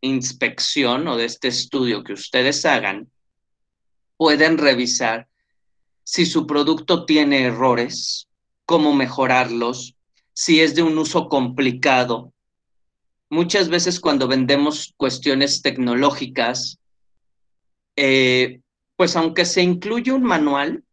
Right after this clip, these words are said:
la verdad es que nadie lee los manuales. Entonces lo tienen que incluir por, porque es un, un requerimiento.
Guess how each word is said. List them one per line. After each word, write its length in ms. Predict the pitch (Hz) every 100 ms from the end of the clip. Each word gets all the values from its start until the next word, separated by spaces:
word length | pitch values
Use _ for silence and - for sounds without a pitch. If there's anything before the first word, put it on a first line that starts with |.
| _ _ _ _ _ _
la 160 | 123 120
verdad 260 | 127 143
es 160 | 156 -
que 140 | 165
nadie 400 | 139 139 139 143
lee 200 | 131 123
los 220 | 123 123 123
manuales. 840 | 117 123 123 107 - - - - _ _ _ _ _ -
Entonces 420 | 131 131 151 160
lo 180 | 170 -
tienen 300 | 208 220 240
que 100 | 202
incluir 680 | 185 180 190 170 180 196 -
por, 680 | - 147 127 120 117 110 107 _ _ _ _ _ _ _ _ _
porque 400 | 143 131 127 147
es 180 | 143 -
un, 260 | 156 147
un 200 | 143 143
requerimiento. 840 | 131 139 135 123 127 131 123 127